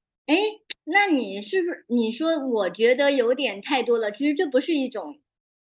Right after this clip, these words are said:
Speaker 2: 感受哈。”
Speaker 1: 嗯，
Speaker 2: 但他真实的想表达的感受是说：
Speaker 1: 嗯。
Speaker 2: “啊，我觉得有点不舒服哦，
Speaker 1: 对，我有点不情愿，
Speaker 2: 你这样，呃，
Speaker 1: 有点不情愿，
Speaker 2: 对，我，
Speaker 1: 嗯。
Speaker 2: 我是不情愿和不舒服的。”
Speaker 1: 对，
Speaker 2: 可是呢，
Speaker 1: 对。
Speaker 2: 他，他，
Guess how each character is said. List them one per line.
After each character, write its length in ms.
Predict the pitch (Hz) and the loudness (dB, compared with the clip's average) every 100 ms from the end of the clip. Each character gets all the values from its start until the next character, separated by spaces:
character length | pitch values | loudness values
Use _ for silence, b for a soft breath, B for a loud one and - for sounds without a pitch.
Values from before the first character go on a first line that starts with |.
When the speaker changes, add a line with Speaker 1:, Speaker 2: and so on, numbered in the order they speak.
| _ - | _ 0
Speaker 2:
感 220 | 220 202 | 0 0
受 220 | 269 226 | 0 0
哈。” 300 | 220 214 156 | 0 -4 -4
Speaker 1:
嗯， 40 | 185 | 2
Speaker 2:
但 140 | 226 208 - 214 185 | 4 4 0 -2 2
他 160 | 349 320 | 0 2
真 160 | 349 370 | -2 -2
实 140 | 269 | -2
的 160 | 233 233 | 0 0
想 320 | 226 196 233 | -2 -6 -2
表 160 | 233 180 | -2 0
达 120 | 202 | 0
的 60 | 208 | 0
感 240 | 180 190 | -2 -2
受 200 | 247 233 | -2 0
是 200 | 247 214 | 0 -2
说： 380 | 214 214 185 185 _ _ - | -2 -2 -2 -4 _ _ -10
Speaker 1:
嗯。 100 | 240 | -4
Speaker 2:
“啊， 260 | 262 269 254 | 0 2 4
我 100 | 240 | 2
觉 140 | 220 254 | 0 -2
得 80 | 311 | 2
有 60 | |
点 160 | 294 233 | 2 2
不 160 | 311 | 0
舒 360 | 320 339 359 415 | 0 0 0 0
服 240 | 403 269 220 | 0 0 2
哦， 160 | 214 196 | 6 6
Speaker 1:
对， 140 | 240 | 8
我 100 | 233 | 8
有 80 | 269 | 6
点 180 | 330 320 | 6 4
不 80 | 302 | 2
情 200 | 240 226 | 0 -2
愿， 140 | 285 247 247 | 2 4 4
Speaker 2:
你 60 | |
这 20 | 233 | 0
样， 80 | |
呃， 80 | 214 208 | -4 -2
Speaker 1:
有 60 | |
点 160 | 247 220 | 0 0
不 100 | 247 | -4
情 200 | - 202 | -6 -2
愿， 140 | 233 | 4
Speaker 2:
对， 180 | 294 247 240 262 | 6 6 4 2
我， 60 | |
Speaker 1:
嗯。 80 | 208 269 | 4 2
Speaker 2:
我 100 | 330 | 2
是 120 | 392 | 0
不 180 | 403 392 | 0 0
情 300 | 311 240 240 | 0 -4 0
愿 220 | 311 302 | 2 2
和 60 | 254 | 2
不 180 | 302 | 0
舒 300 | 320 311 311 320 | -2 -2 -2 -2
服 120 | 208 | -8
的。” 120 | 196 160 - | -6 -8 -2
Speaker 1:
对， 320 | 262 214 180 - | 2 2 2 0
Speaker 2:
可 100 | 269 | 2
是 160 | 190 339 | 2 2
呢， 160 | 311 | 0
Speaker 1:
对。 60 | 285 330 330 - _ _ _ _ | 0 -4 -4 -10 _ _ _ _
Speaker 2:
他， 300 | - 349 | -4 -2
他， 0 | 349 | -2